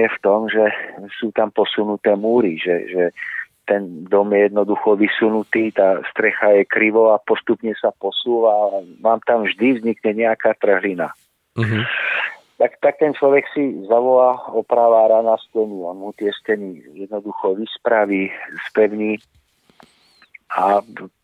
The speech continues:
Speaker 1: potom si myslí, že už je to v poriadku. No ale počase mu zase tečie do tej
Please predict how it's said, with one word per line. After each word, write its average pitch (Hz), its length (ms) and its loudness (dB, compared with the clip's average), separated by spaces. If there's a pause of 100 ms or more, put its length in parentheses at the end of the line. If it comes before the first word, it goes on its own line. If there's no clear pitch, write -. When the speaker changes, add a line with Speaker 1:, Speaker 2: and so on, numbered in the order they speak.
(180)
Speaker 1:
potom 107 320 2
si 131 80 0
myslí, 104 400 0
že 110 80 4
už 104 160 2
je 104 80 2
to 101 160 -2
v - 80 -12
poriadku. 95 560 2 (800)
No - 160 0
ale 127 160 2
počase 143 400 0
mu 143 160 0
zase 123 320 0
tečie 127 400 0
do 123 80 4
tej 123 240 2